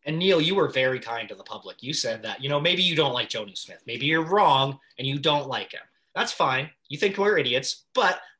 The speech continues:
there's a better tight end than Evan Engram that you can get at the same price tag as Jonnu Smith. X O X O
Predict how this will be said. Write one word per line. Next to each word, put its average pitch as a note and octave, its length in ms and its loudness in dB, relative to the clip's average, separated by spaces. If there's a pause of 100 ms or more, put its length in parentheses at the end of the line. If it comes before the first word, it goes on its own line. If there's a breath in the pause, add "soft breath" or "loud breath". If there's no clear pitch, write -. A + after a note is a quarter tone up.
(320)
there's D#3+ 160 0
a E3 60 0
better G3+ 320 4
tight F#3+ 240 2
end D#3 180 4
than C3 100 2
Evan B2+ 200 0
Engram A2 220 -8
that G#2+ 80 -8
you G#2+ 60 -12
can A2 100 -18
get G#2 200 -6
at B2+ 140 -6
the A2+ 60 -10
same A#2 280 -2
price G#2 260 -10
tag F#2+ 200 -6 (120)
as G2+ 160 -8
Jonnu - 300 -16
Smith. - 240 -16 (680)
X D#3 220 -2
O B2 360 0
X B2 260 -2
O G2+ 260 -10